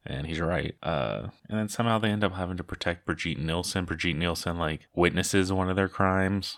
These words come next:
Doesn't even really witness it. She just kinda drives by, and then, like, one of them looks at it weird. And she wouldn't have thought a second thing about it if they would have just, like,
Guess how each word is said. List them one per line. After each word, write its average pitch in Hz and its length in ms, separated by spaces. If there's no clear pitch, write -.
Doesn't 165 220
even 151 140
really 85 160
witness 80 460
it. 60 160
She - 100
just 92 160
kinda 92 180
drives 80 440
by, 76 300
and 76 180
then, 78 100
like, 73 300
one 82 100
of 80 80
them 67 160
looks 76 200
at 65 80
it 67 100
weird. 67 140
And 67 100
she - 120
wouldn't 82 220
have - 40
thought - 180
a - 40
second 87 380
thing 87 360
about 82 360
it 76 160
if 80 300
they 76 340
would 82 140
have 76 60
just, 76 200
like, 53 220